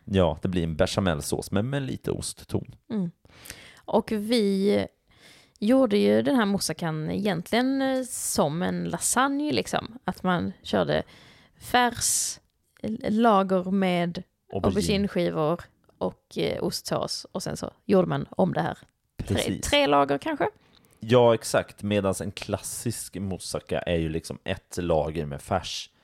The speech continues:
Speaker 1: ett lager med aubergine och så sen så kör man den här såsen ovanpå.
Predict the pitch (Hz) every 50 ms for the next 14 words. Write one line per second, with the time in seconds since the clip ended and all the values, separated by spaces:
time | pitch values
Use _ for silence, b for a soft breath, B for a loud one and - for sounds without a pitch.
0 | _ _ _ _ _ _ - - - - - - 92 90 80 78 82 87 82 80
1 | 78 76 85 76 78 85 85 82 78 71 - - _ _ _ _ _ _ - -
2 | - - - - - - - - - 95 92 90 85 85 82 78 82 b b b
3 | b b b b b - 90 - - 101 82 78 78 76 76 76 67 73 82 65
4 | 65 64 60 55 - - - 95 76 69 71 - - 92 87 73 57 52 52 -
5 | - - - -